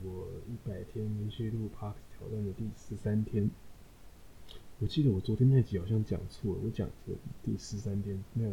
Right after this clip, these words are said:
今天还是第十三天，我好像漏了一天。其实严格来说，我这个 Podcast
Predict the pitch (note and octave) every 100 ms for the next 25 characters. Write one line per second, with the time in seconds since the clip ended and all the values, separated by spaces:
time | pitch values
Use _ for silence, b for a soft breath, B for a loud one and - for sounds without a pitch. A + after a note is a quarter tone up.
0 | - B2 G#2+ G2+ A2+ - F#2+ G2 F#2+ G2
1 | G#2+ B2+ G#2+ A#2 A2 A#2+ A#2 F#2+ G2+ -
2 | G2+ G2 - - - - - - - -
3 | - - - - - - - - - -
4 | - - - - - - - - - -
5 | - C3+ B2 A#2+ C3 A#2+ A2 G#2+ A2+ A#2
6 | F2+ A2 G#2 G2 G#2 A2 G2+